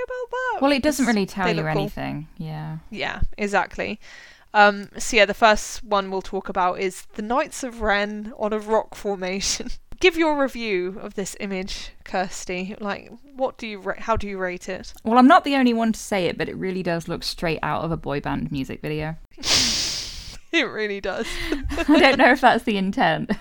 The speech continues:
Speaker 2: <laughs> It's just amusing in isolation. I'm sure they're being very threatening and scary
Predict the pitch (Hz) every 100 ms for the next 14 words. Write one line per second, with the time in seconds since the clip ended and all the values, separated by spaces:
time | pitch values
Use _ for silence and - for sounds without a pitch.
0 | - - 285 269 - 240 285 - - -
1 | - - - - - 208 202 190 196 175
2 | 165 160 160 - 165 156 - 147 151 160
3 | 185 269 240 214 190 170 156 180 208 208
4 | 208 190 196 180 175 165 - 202 185 160
5 | 165 170